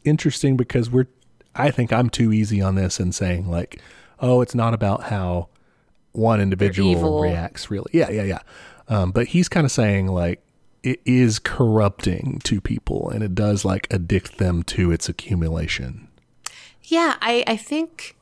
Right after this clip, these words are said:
Speaker 2: this was interesting because it, this, you know, obviously reminds me of the super wealthy, you know, the Elon Musks, the Bezoses.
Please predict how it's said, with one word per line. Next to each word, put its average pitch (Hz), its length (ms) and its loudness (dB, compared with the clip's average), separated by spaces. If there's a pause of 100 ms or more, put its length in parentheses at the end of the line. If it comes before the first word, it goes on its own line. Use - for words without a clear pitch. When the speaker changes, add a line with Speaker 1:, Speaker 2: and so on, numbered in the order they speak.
(100)
Speaker 2:
this 262 180 0
was 247 120 2
interesting 170 880 2
because 170 680 0
it, - 240 -2
this, - 380 0 (120)
you 180 100 -2
know, 160 120 0
obviously 170 380 -2
reminds 151 340 0
me 151 100 0
of 143 120 -2
the 156 60 -6
super 175 380 0
wealthy, 139 380 -4
you 127 200 -6
know, 139 260 -8
the - 220 -4
Elon 143 240 -2
Musks, 127 380 -4
the 143 140 -10
Bezoses. 131 760 -4